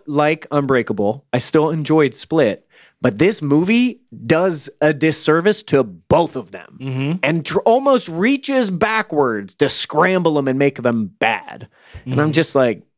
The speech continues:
Speaker 1: "Wow. The most ambitious thing you did is destroy your own legacy." Wow.
Speaker 2: And you know what's interesting about this? I am still a very big M. Night Shyamalan fan.
Speaker 1: <laughs> Why?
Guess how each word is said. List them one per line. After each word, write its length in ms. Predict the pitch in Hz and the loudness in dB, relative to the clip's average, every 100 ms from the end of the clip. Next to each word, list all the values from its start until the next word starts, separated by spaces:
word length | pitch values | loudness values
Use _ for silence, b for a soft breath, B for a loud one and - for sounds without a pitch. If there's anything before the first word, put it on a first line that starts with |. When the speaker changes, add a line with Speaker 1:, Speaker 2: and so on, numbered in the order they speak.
| _ _ - | _ _ -2
Speaker 1:
"Wow. 480 | 120 123 80 - _ _ _ | 0 0 -4 -14 _ _ _
The 80 | 139 | 0
most 280 | 151 170 185 | 2 2 0
ambitious 460 | 170 156 151 151 | 0 0 0 -2
thing 200 | - 156 | 0 2
you 80 | 151 | 2
did 320 | 123 143 160 | 4 2 0
is 180 | - 127 | -2 -2
destroy 460 | 101 98 123 139 139 | -2 -4 -2 2 2
your 320 | 131 117 110 - | 2 -2 -4 0
own 300 | 131 127 123 | 2 2 0
legacy." 600 | 113 104 82 - - - _ _ _ _ _ _ _ _ | -2 -2 -6 -8 -12 -14 _ _ _ _ _ _ _ _
Wow. 600 | - 107 151 147 101 - _ _ _ | -2 0 2 0 -2 -8 _ _ _
Speaker 2:
And 140 | 170 175 | -4 0
you 60 | |
know 100 | 196 | 2
what's 160 | 202 196 | 2 0
interesting 380 | 170 170 175 170 | -4 -2 -2 0
about 260 | 165 165 | 0 0
this? 300 | 175 175 - _ _ _ | -2 -4 -6 _ _ _
I 80 | 151 | -4
am 120 | 139 | -4
still 340 | - - 156 131 | -6 0 2 2
a 80 | |
very 260 | 120 127 127 | 2 2 2
big 260 | 123 123 123 | 0 -4 -2
M. 120 | 117 | -4
Night 160 | 120 | -2
Shyamalan 480 | 110 117 101 95 90 | -2 -4 -2 -4 -6
fan. 320 | - 90 87 _ - | -8 -10 -10 _ -2
Speaker 1:
<laughs> 420 | 175 - 320 302 - | -2 2 2 2 2
Why? 320 | 311 294 | 0 2